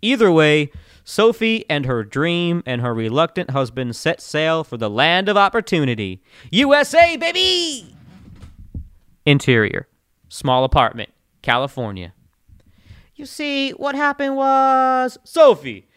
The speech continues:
enough of what happened. Nothing happened. That is problem. You get mug out of house or I throw away.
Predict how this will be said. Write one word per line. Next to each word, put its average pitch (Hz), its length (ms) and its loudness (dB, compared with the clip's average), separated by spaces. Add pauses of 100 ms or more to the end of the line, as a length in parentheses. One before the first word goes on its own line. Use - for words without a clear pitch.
(140)
enough 285 340 2
of 262 120 6
what 269 160 6
happened. 180 440 4
Nothing 302 360 2
happened. 247 440 4
That 175 100 -2
is 262 100 -4
problem. 170 580 2 (320)
You 233 120 0
get 247 200 6
mug 262 260 6
out 349 160 8
of 330 80 8
house 320 360 6
or 220 160 0
I 180 140 4
throw 330 380 8
away. 294 340 6